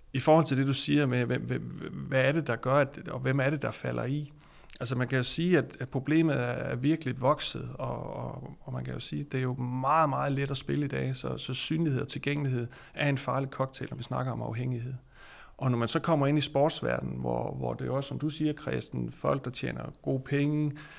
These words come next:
også folk, der har en del fritid mellem træningspassene og kampene, og skal frem og tilbage og alt sådan noget,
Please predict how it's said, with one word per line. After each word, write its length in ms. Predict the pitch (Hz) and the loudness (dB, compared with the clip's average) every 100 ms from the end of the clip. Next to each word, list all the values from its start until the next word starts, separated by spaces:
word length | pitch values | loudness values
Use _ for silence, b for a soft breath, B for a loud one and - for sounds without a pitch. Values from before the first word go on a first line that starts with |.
| B - | B -4
også 360 | 135 139 - | 0 2 0
folk, 480 | 123 - 131 131 131 | -6 0 2 2 -2
der 60 | 110 | -6
har 260 | - 135 | -4 -4
en 80 | 123 147 | -2 0
del 180 | 165 | 0
fritid 480 | 147 175 180 - 135 | 2 0 0 0 0
mellem 280 | 127 143 147 | 2 0 0
træningspassene 840 | - 156 170 165 - 131 127 - | 0 2 2 0 -2 -4 -4 -8
og 100 | 98 | -8
kampene, 540 | - 151 170 170 127 117 | -2 0 0 -2 -4 -4
og 160 | 113 113 | -6 -6
skal 200 | - - | -8 -6
frem 260 | - 147 | -2 0
og 100 | 147 | -2
tilbage 360 | 139 120 139 151 | -4 -2 0 2
og 60 | 127 | 0
alt 120 | 127 | -2
sådan 120 | 139 | -2
noget, 240 | 135 147 | -2 -2